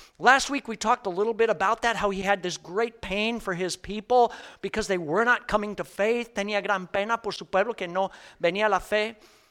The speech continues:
And he kinda gets all the way to the end of this. And in chapter eleven, thanks for the help there,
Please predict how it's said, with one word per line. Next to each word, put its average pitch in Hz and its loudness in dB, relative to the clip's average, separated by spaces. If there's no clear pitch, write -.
And 208 0
he 226 -2
kinda 277 4
gets 254 -4
all 302 12
the 320 2
way 294 10
to 254 -2
the 233 4
end 262 2
of 202 0
this. 185 0
And 190 -2
in 226 -2
chapter 262 4
eleven, 220 6
thanks 202 -4
for - -14
the 180 0
help 190 2
there, 156 2